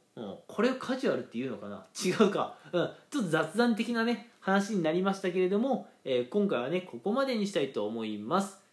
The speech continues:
地方でのあるあるの話をさせていただきました。また次回以降もね、えー、まあ、地方の話をするのもよし、働き方とかのね、話をするのもよしっていう感じでね、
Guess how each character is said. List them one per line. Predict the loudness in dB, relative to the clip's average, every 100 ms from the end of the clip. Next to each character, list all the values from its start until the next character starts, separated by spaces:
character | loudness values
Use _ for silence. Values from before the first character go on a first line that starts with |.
| _
地 | 0 0
方 | 4 4
で | 4 4
の | 2 0 -2
あ | 0
る | 2
あ | 2
る | 4
の | 2
話 | 2 0 -2
を |
さ | -4 -4
せ | -4
て | -4
い | -4
た |
だ | -4
き | -2
ま | -2
し | 0
た。 | 0 0 -6 -20 _ _ _ _ -20 -20 -4
ま | 0
た | 0 0
次 | 0
回 | 2 2 2
以 |
降 | 0
も | 0
ね、 | 0 0 -4 _ -6
え | 0 2
ー、 | 0
ま |
あ、 | -2
地 | -6
方 | -2 0
の | 2
話 | 0 -2 -2 -2
を |
す | -2 0
る | 2
の | 2
も | 2
よ | 0
し、 | 0 -2 -4 -12 _ _
働 | -4 0 0 0
き | -2
方 | -2 -2
と | -2
か | -2
の | -2
ね、 | -2 -4 -6 _
話 | -2 -2 0
を | -2
す | 0 0
る |
の | 2
も | 2
よ | 4 2
し | 0 -4
っ |
て | -2
い |
う |
感 | 2 0
じ | 2
で | 2
ね、 | 0 -4